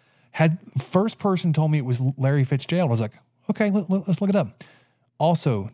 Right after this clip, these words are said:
two years, twenty-six games. He had twenty-six hundred and, let's call it, eighty yards. Uh, so five hundred fewer yards than Crabtree,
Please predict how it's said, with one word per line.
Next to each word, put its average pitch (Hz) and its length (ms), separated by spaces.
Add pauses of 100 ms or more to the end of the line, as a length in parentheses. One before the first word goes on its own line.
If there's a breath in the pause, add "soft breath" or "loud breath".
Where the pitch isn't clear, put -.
two 180 160
years, 147 580 (320)
twenty-six 151 480
games. 110 380
He 139 220
had 113 280
twenty-six 147 560
hundred 139 400
and, 120 180 (260)
let's 127 160 (120)
call 131 140
it, - 40 (100)
eighty 135 220
yards. 104 480 (960)
Uh, 98 260
so 117 240
five 127 340
hundred 135 260
fewer 131 200
yards 120 260
than 117 100
Crabtree, 110 560